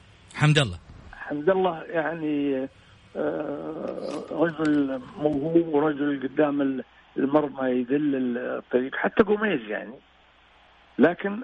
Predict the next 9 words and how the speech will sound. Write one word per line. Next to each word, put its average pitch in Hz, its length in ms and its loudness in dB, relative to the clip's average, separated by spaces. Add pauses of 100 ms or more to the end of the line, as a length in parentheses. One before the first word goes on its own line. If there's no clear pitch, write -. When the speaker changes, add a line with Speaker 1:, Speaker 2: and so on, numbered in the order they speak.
(140)
Speaker 2:
آه، 165 800 -6
حمد 170 340 0
الله، 180 280 4 (420)
آه، - 680 -6
يعني، 135 560 -6 (680)
آه، - 0 -
غير 139 600 2 (160)
في، 120 320 -4 (100)
في 113 240 -4